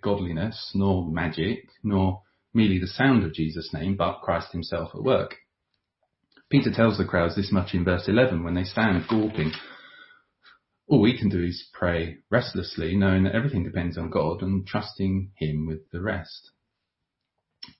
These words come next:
Now, it's easy to pray in Jesus' name without really thinking much about it. I'm guilty of that as much as anyone. Maybe tagging "in Jesus' name" to the end of a prayer makes us feel like we've just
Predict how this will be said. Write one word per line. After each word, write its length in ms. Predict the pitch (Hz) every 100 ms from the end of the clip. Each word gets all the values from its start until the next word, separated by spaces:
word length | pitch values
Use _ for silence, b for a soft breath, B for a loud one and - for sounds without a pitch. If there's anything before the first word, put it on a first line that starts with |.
| - _ _
Now, 100 | -
it's 100 | 143
easy 240 | 185 147 92
to 160 | 87 - _
pray 160 | 98 85
in 100 | 80
Jesus' 380 | 87 82 80
name 200 | 87 80
without 360 | 92 107 107 98
really 280 | 95 90 101
thinking 300 | 101 85 90
much 160 | 87
about 340 | 98 131 131 -
it. 140 | 69 - _ _
I'm 280 | 90 95 -
guilty 320 | 80 78 -
of 80 | 78
that 120 | 82
as 120 | 92
much 140 | 95 95
as 120 | 95
anyone. 300 | 110 104 78 B B B B B B
Maybe 520 | 117 120 113 101 98 - _ _ _
tagging 600 | - 117 104 98 90 90 -
"in 160 | 101 98
Jesus' 360 | 90 90 87
name" 260 | 101 95 92
to 80 | 87
the 80 | 90
end 120 | 87
of 100 | 82
a 40 |
prayer 320 | 92 - 92 85
makes 280 | 95 78
us 120 | - -
feel 160 | 92
like 180 | 87 85
we've 120 | 90
just 260 | - 90 85